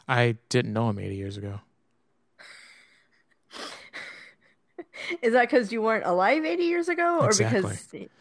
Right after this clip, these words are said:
Speaker 1: Remember,
Speaker 2: Okay.
Speaker 1: remember how I was saying I've only been through, like, three decades at this point?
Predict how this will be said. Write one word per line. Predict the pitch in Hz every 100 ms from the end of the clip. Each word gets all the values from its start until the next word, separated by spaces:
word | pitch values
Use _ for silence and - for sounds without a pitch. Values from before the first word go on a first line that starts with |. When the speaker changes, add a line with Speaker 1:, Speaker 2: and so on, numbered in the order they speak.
| _ -
Speaker 1:
Remember, | - 123
Speaker 2:
Okay. | 254 214
Speaker 1:
remember | 151 135 127
how | 120
I |
was | 113 -
saying | 110 104
I've |
only | 104 98
been | 98 101 101 _
through, | 104 98
like, | 95 -
three | 98
decades | 98 104 101 110
at | 107
this | 110
point? | - 110